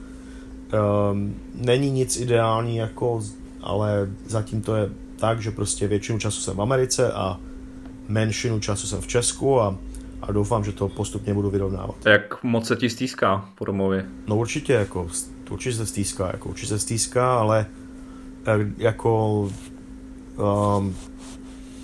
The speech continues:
Speaker 1: jakmile jsi v pracovním procesu a jakmile jsi s rodinou, tak na to prostě není čas. Když jako je nějaký downtime, když je nějaké prostě vzpomínání, tak, eh,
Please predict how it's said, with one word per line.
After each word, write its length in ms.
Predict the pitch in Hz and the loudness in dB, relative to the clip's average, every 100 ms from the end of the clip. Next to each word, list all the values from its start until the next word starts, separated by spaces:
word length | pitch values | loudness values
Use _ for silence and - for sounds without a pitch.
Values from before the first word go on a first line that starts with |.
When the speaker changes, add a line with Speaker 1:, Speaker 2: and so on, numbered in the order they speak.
| - - - - - - - | -16 -16 -16 -14 -14 -12 -6
Speaker 1:
jakmile 540 | 110 110 120 123 113 | 2 4 6 6 6
jsi 140 | - | 2
v 60 | 110 | 2
pracovním 420 | 113 110 123 117 | 2 4 0 2
procesu 640 | 117 113 123 120 - 131 113 | 2 4 4 4 6 6 6
a 100 | 104 | 4
jakmile 220 | 107 107 | 2 0
jsi 120 | 104 | 0
s 40 | |
rodinou, 440 | 104 107 113 120 113 | 2 2 2 2 2
tak 140 | 110 | 2
na 100 | 104 | 2
to 100 | 101 | 0
prostě 240 | 95 90 95 | -4 -4 -2
není 140 | 95 | -2
čas. 420 | - - - - | -4 -6 -6 -6
Když 240 | 104 110 113 | -2 0 2
jako 260 | 117 120 | 0 2
je 120 | 110 107 | 2 2
nějaký 460 | 101 107 110 95 - - - - - - | 0 -2 -2 -2 -4 -14 -14 -16 -16 0
downtime, 640 | - 117 131 117 123 123 120 | 6 6 6 4 4 6 4
když 300 | 110 104 104 | 2 2 2
je 80 | 107 | 2
nějaké 340 | 104 104 104 | 2 2 0
prostě 520 | 98 107 - 110 98 90 - - - - - - | 0 0 0 2 2 0 -14 -14 -14 -16 -14 -4
vzpomínání, 800 | - 110 117 127 127 127 123 120 | -2 2 4 6 6 4 4 2
tak, 360 | 110 107 | 0 0
eh, 20 | - | -2